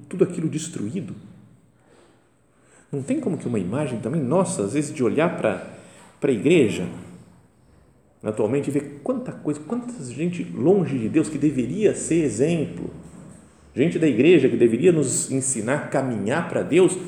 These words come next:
e que vira as costas pra Deus, não tá nem aí, né, pra fé. Vive com um raciocínio puramente humano, sem nenhuma vida espiritual.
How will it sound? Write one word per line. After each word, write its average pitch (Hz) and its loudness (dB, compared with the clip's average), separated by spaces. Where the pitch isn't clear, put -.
e - -4
que 90 -6
vira 147 2
as - 2
costas 110 2
pra - -4
Deus, 104 2
não 92 -6
tá 95 -2
nem 110 -2
aí, 98 -2
né, 98 -2
pra 80 -6
fé. 95 0
Vive 131 2
com 127 -6
um 123 -2
raciocínio 123 -4
puramente 143 -4
humano, 104 -4
sem 139 -2
nenhuma 139 0
vida 117 -2
espiritual. 107 -6